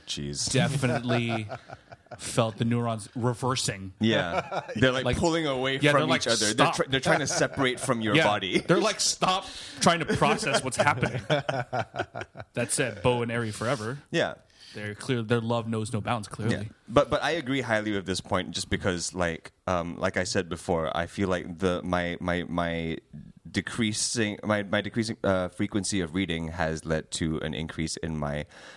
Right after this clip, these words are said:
Speaker 1: own kind of, like, I, I don't wanna put myself down too much and say stupidity, <laughs> but, um, just diminished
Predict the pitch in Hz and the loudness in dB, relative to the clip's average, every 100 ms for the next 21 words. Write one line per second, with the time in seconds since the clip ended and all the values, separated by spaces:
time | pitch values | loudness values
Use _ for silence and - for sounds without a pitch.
0 | - - 85 80 78 73 73 - _ - | -20 -4 0 0 0 -4 -6 -12 _ -4
1 | 76 69 67 76 65 - _ - - - | -2 -2 -4 -4 -4 -8 _ -20 -20 -20
2 | - - - - - - 95 98 - - | -14 -12 -10 -12 -12 -6 -4 -4 -6 -2
3 | 95 107 101 - - 87 80 78 73 73 | 0 0 0 -2 -4 -2 0 -2 0 -2
4 | 73 82 73 - 78 78 - 78 - 90 | -2 -2 -4 -4 -4 -4 -4 -6 -4 -2
5 | 87 - 85 87 - - - - 80 85 | -2 0 0 0 -6 -18 -20 -12 0 2
6 | 78 - _ _ _ - 82 76 73 73 | 2 -4 _ _ _ -2 0 0 -2 -4
7 | 76 - _ _ - 110 139 - - 95 | -8 -10 _ _ -6 0 0 -2 -10 -14
8 | 90 92 117 120 139 135 - | -12 0 2 2 0 -2 -6